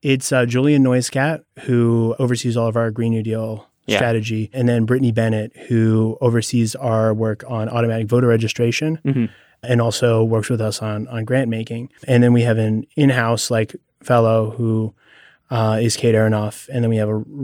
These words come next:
Speaker 1: wide range of, of other fellows. And then we have people who, like, do stuff on contract, but, like, have other gigs. I also have, like, other gigs 'cause, like,
Speaker 2: Yeah.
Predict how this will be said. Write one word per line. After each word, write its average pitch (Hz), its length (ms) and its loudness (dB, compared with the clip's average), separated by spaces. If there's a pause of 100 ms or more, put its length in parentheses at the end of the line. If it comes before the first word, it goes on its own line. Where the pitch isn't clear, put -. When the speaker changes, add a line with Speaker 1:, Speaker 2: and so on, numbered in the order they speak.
(120)
Speaker 1:
wide 117 280 2
range 107 280 2
of, 113 380 -10
of 113 160 -4
other 113 200 -2
fellows. 120 460 -10 (380)
And 147 120 4
then 160 80 6
we 143 80 6
have 127 160 2
people 117 280 -4
who, 113 80 -2
like, 107 260 -4 (640)
do 123 160 2
stuff 113 220 0
on 113 100 -2
contract, 135 500 0
but, 117 80 -8
like, 107 140 -6
have 110 140 -4
other 107 140 -2
gigs. 110 420 -4 (180)
I 120 180 4
also 113 320 0
have, 120 100 0
like, 123 220 -2 (300)
other 127 180 0
gigs 127 360 -2
'cause, 110 200 -4
like, 107 220 -4
Speaker 2:
Yeah. 110 220 2